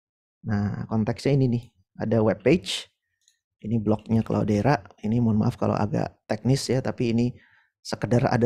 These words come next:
salah satu fitur di, di data platformnya Cloudera. Jadi Cloudera itu bukan cuma sekedar machine learning platform aja ya, tapi juga buat data engineering, data warehousing. Ini ada satu fitur nih,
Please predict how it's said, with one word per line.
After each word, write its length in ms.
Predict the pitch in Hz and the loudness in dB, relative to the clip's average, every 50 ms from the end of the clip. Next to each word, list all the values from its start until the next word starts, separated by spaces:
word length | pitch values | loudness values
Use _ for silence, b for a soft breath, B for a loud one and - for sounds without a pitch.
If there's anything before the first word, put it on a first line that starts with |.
| 120 | 2
salah 240 | - 139 127 135 131 | 4 4 4 4 2
satu 240 | - 131 135 - 143 | 2 0 2 2 2
fitur 480 | - - 143 - - - 165 165 156 | 2 2 0 2 4 4 6 6 6
di, 320 | 143 127 123 127 120 120 117 110 | 4 4 4 4 4 4 2 2
di 160 | 107 123 127 127 127 127 120 117 120 117 113 117 | 2 2 4 4 6 4 4 4 4 2 2 4
data 240 | 117 123 113 - | 4 4 4 4
platformnya 400 | 113 - 131 123 - - 127 131 | 4 4 2 2 4 4 4 4
Cloudera. 320 | 120 135 131 127 131 117 117 | 6 6 6 6 6 6 6
Jadi 80 | 135 | 6
Cloudera 400 | - - 131 127 117 131 127 135 | 4 4 4 4 6 6 6 6
itu 80 | 139 170 | 6 4
bukan 240 | 165 131 123 123 117 | 4 4 4 4 6
cuma 160 | 117 117 117 | 6 4 4
sekedar 240 | 110 - - 113 120 | 4 2 2 4 4
machine 320 | 113 120 - 127 120 120 | 6 4 4 4 4 4
learning 320 | 123 117 120 120 120 120 117 | 4 4 4 4 2 2 2
platform 400 | - 110 - - 127 117 117 113 | 0 0 0 2 2 2 4 4
aja 160 | 120 135 139 | 4 4 2
ya, 20 | - | 2
tapi 160 | 127 127 120 120 | 2 0 0 0
juga 160 | - 117 107 | 2 2 2
buat 160 | 95 110 - | 2 2 2
data 160 | - 104 - | 2 2 2
engineering, 800 | - 113 113 117 110 117 131 156 160 151 139 131 131 127 131 127 | 4 4 6 6 6 4 4 6 4 6 4 4 4 2 2 0
data 160 | 107 104 110 | 0 2 2
warehousing. 640 | 113 113 110 110 131 147 147 135 - 135 123 120 135 - B B B B B B B | 2 2 4 4 4 2 2 2 2 2 2 2 0 -4 B B B B B B B
Ini 80 | - 127 | 0 2
ada 160 | 131 131 127 | 2 4 4
satu 240 | - 120 - 135 - | 2 2 2 2 2
fitur 320 | - 143 - - 151 143 | 2 2 4 4 4 4
nih, 240 | 123 120 113 117 - | 4 2 2 0 -4